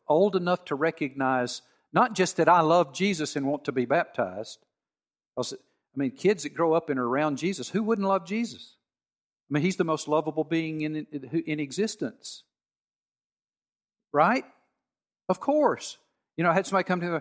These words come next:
"Oh, my three-year-old said they love Jesus and want to be baptized." And I said, "No. You know, I, I got good,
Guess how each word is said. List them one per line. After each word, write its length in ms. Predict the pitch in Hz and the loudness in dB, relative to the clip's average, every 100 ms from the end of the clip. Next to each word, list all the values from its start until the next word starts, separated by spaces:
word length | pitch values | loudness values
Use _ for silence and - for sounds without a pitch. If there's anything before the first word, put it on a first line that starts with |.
| - - - | -6 -6 2
"Oh, 240 | 208 220 | 6 6
my 140 | 208 202 | 4 2
three-year-old 560 | 208 233 202 175 175 | 2 2 4 4 2
said 160 | 202 175 | 2 2
they 80 | 180 | 2
love 180 | 190 | 2
Jesus 380 | 160 190 170 147 | 0 -4 -4 -6
and 60 | 165 | -6
want 100 | 165 | -4
to 40 | |
be 100 | 160 | -4
baptized." 580 | 156 185 - 131 110 104 | 0 -2 0 -2 -2 -2
And 80 | 123 | -6
I 20 | |
said, 220 | 120 113 | -6 -6
"No. 720 | 123 180 220 240 170 127 90 _ _ _ _ _ _ _ _ _ _ _ _ - | -6 -4 -2 -2 -4 -4 -8 _ _ _ _ _ _ _ _ _ _ _ _ -8
You 80 | 135 | -4
know, 240 | 131 151 | -2 0
I, 160 | 139 151 - | 0 -2 -2
I 80 | 143 | 0
got 380 | 165 214 214 156 | 2 2 2 2
good, 420 | 247 254 127 | 6 6 4